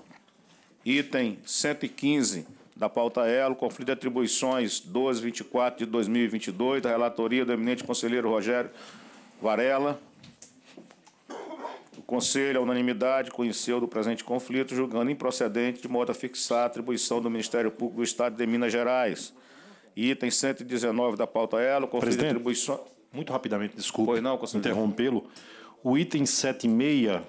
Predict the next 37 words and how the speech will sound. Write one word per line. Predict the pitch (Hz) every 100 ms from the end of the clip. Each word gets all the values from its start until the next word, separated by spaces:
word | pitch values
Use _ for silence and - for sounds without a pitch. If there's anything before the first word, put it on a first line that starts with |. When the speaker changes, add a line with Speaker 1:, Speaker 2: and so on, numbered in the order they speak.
| - -
Speaker 2:
que | 113
envolve | 107 113 104
o | 107
M | 104
P | 110
T, | 101 135 135
junto | 107 127 -
com | 120
o | 113
cento | - 113 -
e | 123
onze, | 143 127 95 107 - _ _ - - -
eu | 120
vou | 107 120
só | 120 - 139 151
pedir | - 120 131
pra | 127
vo-, | 120 123 107
juntar | 95 113 113
voto | 117 101 117 -
divergente. | 113 120 104 95 85 - - -
Só | - 113
isso, | 90 -
tá? | - 127 - - - - - - - 151 - 143 147 - 143 - - - - _ -
Não, | 135 117
não | 117
é | 127
o |
seu | 127 131
caso, | - 117 107
não, | 98
é |
outro | 95 123 110
caso. | 92 82 -
Outro | 104 110
caso, | 107 110 120 - - -
você | 101 -